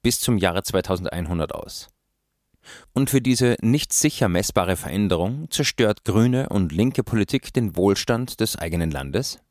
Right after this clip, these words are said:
Die schlimmste Erfahrung der letzten Wochen ist aber, dass die doch so gute Nachricht, dass die Klimakatastrophe abgesagt werden kann, in Deutschland nicht diskutiert wurde.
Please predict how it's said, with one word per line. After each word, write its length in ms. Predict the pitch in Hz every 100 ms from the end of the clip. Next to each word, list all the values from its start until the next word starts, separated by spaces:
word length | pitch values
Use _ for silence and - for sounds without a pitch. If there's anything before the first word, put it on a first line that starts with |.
| _ _ _ _ _ _ _ _ _ _ _ _ - _ -
Die 80 | 131
schlimmste 360 | - 160 180 117
Erfahrung 440 | - 87 82 85
der 100 | 90
letzten 320 | 95 - 104
Wochen 200 | 87 -
ist 260 | 90 90 -
aber, 260 | 73 73 76 - - - _
dass 200 | - 78
die 140 | - 90
doch 200 | 110 -
so 200 | - 131
gute 280 | - 151 135
Nachricht, 680 | 127 127 107 - - -
dass 140 | 78 -
die 100 | 110
Klimakatastrophe 880 | - 165 131 - 92 - 87 78 - -
abgesagt 600 | 127 - 127 76 - -
werden 260 | 73 -
kann, 480 | - 113 87 65 - _ -
in 140 | 101
Deutschland 540 | 104 113 - 104 -
nicht 340 | 92 117 - -
diskutiert 520 | - - - 113 -
wurde. 320 | - - 90